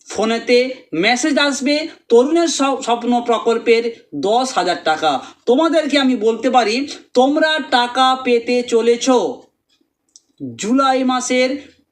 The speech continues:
প্রথম সপ্তাহ বা দ্বিতীয় সপ্তাহের মধ্যেই, আবার জুন মাসের শেষ সপ্তাহ তোমরা পেয়ে যেতে পারো।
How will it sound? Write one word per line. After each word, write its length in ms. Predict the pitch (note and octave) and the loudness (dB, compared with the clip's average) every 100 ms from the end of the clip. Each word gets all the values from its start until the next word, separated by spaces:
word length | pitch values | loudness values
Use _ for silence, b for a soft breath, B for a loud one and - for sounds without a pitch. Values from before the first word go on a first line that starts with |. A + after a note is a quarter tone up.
| _ | _
প্রথম 520 | F#3+ G#3+ - C#4+ D4+ | -2 -2 0 -2 0
সপ্তাহ 560 | C#4+ B3 A#3+ - A#3+ A#3+ | -2 0 -2 0 0 2
বা 180 | A#3 A3 | 0 -2
দ্বিতীয় 380 | F#3+ A#3 A#3 A3+ | -2 -4 -2 0
সপ্তাহের 680 | A3 G#3 A3+ G#3+ G#3 G#3 | -2 -4 -2 -2 0 -2
মধ্যেই, 920 | F#3+ F#3 F#3+ D#3+ D3+ A3+ F#3 C3 - _ _ _ _ _ | -2 -4 -4 -4 2 2 2 -4 -8 _ _ _ _ _
আবার 260 | G#3+ B3+ C#4+ - B D3+ | -4 -2 -2 -4 B -14
জুন 300 | C#3+ A#3+ C#4 | -4 0 2
মাসের 300 | C#4 C4+ C#4 | 0 -2 -2
শেষ 340 | - B3 B3 - | 0 0 0 -4
সপ্তাহ 380 | B3 - A#3+ | -4 -2 0
তোমরা 320 | A#3+ G#3 A3 A3+ | 0 -2 -2 -2
পেয়ে 280 | G3+ F#3+ | 0 0
যেতে 320 | E3+ E3 F3 D#3+ | 0 -2 -2 0
পারো। 520 | D#3+ F3 D#3 B2 | 0 0 -2 -4